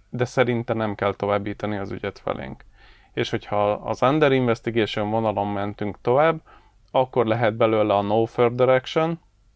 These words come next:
nem szükséges, ö, további intézkedés, ez már felügyelői döntés,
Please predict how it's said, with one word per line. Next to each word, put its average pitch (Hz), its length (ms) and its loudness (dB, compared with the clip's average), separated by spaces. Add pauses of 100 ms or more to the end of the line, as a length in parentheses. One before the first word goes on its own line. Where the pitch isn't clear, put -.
(100)
nem 110 220 0
szükséges, 104 760 -4 (100)
ö, 104 480 -2
további 107 340 0
intézkedés, 135 840 -2
ez 117 220 0
már 110 200 0
felügyelői 107 580 -2
döntés, 139 580 -2